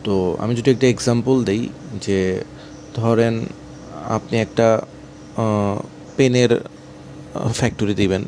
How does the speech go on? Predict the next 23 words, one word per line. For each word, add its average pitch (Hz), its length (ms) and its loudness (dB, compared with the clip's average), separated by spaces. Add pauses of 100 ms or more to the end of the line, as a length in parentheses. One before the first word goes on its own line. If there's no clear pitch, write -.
পেন 117 240 2
তৈরি 107 200 2
করবেন। 104 400 0 (120)
তো 101 160 -2
পেনের 113 260 2
জন্য 113 280 0
আপনাকে 110 360 -2
র 101 140 4
মেটেরিয়ালস 101 520 -4
লাগবে, 98 220 -4
প্লাস্টিক 95 460 -2
লাগবে, 95 340 -2
একটু, - 600 -4 (480)
আহ, 95 520 0
লোহা 110 300 4
লাগবে, 98 520 0 (540)
ইঙ্ক 123 200 4
তৈরি 107 200 2
করার 101 200 2
জন্য, 110 340 -2 (640)
আহ, 92 460 -2 (400)
কেমিক্যালস 131 500 2
লাগবে। - 320 -8